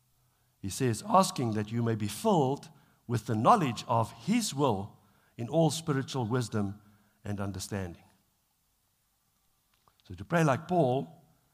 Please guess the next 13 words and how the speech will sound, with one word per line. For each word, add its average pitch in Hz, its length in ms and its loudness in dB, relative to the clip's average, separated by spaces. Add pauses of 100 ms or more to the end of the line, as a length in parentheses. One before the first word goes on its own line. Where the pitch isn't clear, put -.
(220)
in 101 160 -6
what 160 220 2
to 135 120 -6
ask 147 380 2
for 135 300 -2
others, 120 580 0 (540)
it 110 60 -4
is 120 140 0
fine 226 540 6 (400)
and 127 220 -2
good 180 340 2 (1040)
and 117 200 0
blessed 139 600 0